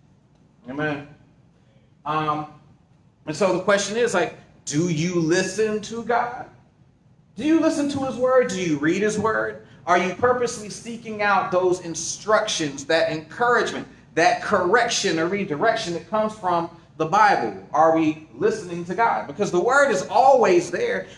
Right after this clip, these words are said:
I mean, you got the Bible in all these translations and all these languages. And so there's no excuse for any of us not to engage the biblical word, the logos, the logos. There's, there's really no excuse for us not to be engaged in the Bible.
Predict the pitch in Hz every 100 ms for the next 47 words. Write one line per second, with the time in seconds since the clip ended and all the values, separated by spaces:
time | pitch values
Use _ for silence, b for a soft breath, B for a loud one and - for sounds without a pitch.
0 | - 180 170 208 233 - 147 143 165 202
1 | 196 151 127 165 202 190 185 160 139 170
2 | 196 226 160 143 170 175 160 143 170 202
3 | 214 226 226 B - 185 226 214 220 277
4 | 320 311 - 262 247 220 208 269 302 262
5 | 196 190 214 220 220 - 190 170 196 233
6 | 226 165 - 170 - 220 214 214 190 165
7 | 165 240 208 156 143 - 254 262 151 151
8 | 151 - b b - 151 190 202 170 160
9 | 170 180 - 208 202 294 285 226 254 247
10 | - - 247 247 214 196 214 202 185 196
11 | 175 196 190 185 202 220 190 143 180 196
12 | 120 117